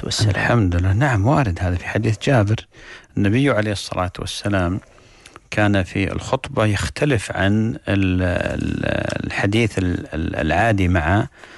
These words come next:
Speaker 2: أصحابه رضي الله عنهم، ولذلك كان يتحدث معهم إذا جلس في المسجد يعلمهم ويفتيهم ويقضي بينهم.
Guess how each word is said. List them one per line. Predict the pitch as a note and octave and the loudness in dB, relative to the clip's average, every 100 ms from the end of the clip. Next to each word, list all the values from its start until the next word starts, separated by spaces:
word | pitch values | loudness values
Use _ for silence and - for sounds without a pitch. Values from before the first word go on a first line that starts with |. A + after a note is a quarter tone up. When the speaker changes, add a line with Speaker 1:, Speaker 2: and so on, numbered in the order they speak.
| - - | -10 -6
Speaker 2:
أصحابه | F#2 - A#2+ G#2 E2+ F2 | -4 0 2 2 2 0
رضي | F#2 F#2 F2+ | 0 2 2
الله | E2+ | 2
عنهم، | F2 E2 D2+ - _ _ - - - - | 0 0 -4 -10 _ _ -20 -20 -12 -2
ولذلك | G2+ A2 A2+ G2 | 0 2 2 0
كان | F#2 A2+ | -2 0
يتحدث | G2+ F2+ F#2+ A#2 A2+ G2+ F#2 | 0 -2 -4 -4 -2 -4 -2
معهم | F#2+ G#2+ F2+ F#2 G2 - - | -2 0 0 -2 -4 -8 -8
إذا | F2+ F2 | -4 0
جلس | G2+ G2+ - | 2 2 0
في | D#2+ | -4
المسجد | D#2 F2 G2+ - G#2 - - - - - - | 0 0 0 -2 -2 -4 -12 -20 -20 -20 -4
يعلمهم | - F2+ F2+ F#2+ F#2 F#2 F#2 F2 E2+ | 0 2 2 2 2 2 0 -2 -2
ويفتيهم | E2 F2+ F#2 - G2+ F2+ F#2 F2+ - | 0 0 -2 0 0 2 0 -2 0
ويقضي | F2 F2 - G2+ - F#2+ | 0 0 0 -2 0 0
بينهم. | F#2 G2 G2 F2+ G2 | 2 2 2 2 0